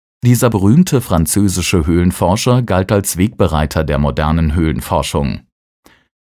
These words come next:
Nicht zuletzt erfand er die leichte Höhlenleiter, genannt Elektron, und eine Beleuchtung nach dem Windlichtprinzip.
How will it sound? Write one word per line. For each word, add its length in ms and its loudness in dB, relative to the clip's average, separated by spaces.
Nicht 360 2
zuletzt 460 0
erfand 380 0
er 80 2
die 140 0
leichte 520 0
Höhlenleiter, 920 0
genannt 560 -2
Elektron, 680 -2
und 220 2
eine 180 0
Beleuchtung 680 0
nach 180 0
dem 240 2
Windlichtprinzip. 1120 -2